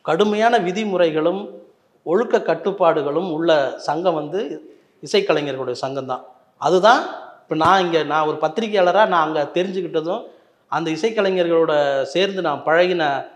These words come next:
அந்த நாட்களும், இசை-, இசைஞானி திரு இளையராஜா அவர்களை சந்திக்க போகிற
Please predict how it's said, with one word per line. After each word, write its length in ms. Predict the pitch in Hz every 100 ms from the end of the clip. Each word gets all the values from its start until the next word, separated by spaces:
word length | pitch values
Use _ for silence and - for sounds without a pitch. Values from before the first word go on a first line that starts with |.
| -
அந்த 280 | 143 156 147
நாட்களும், 600 | 147 170 - 170 143 127
இசை-, 320 | 127 151 135
இசைஞானி 420 | 127 165 160 143
திரு 140 | 135 135
இளையராஜா 420 | 135 180 175 156
அவர்களை 260 | 147 143 131
சந்திக்க 340 | 147 160 160
போகிற 360 | 143 143 131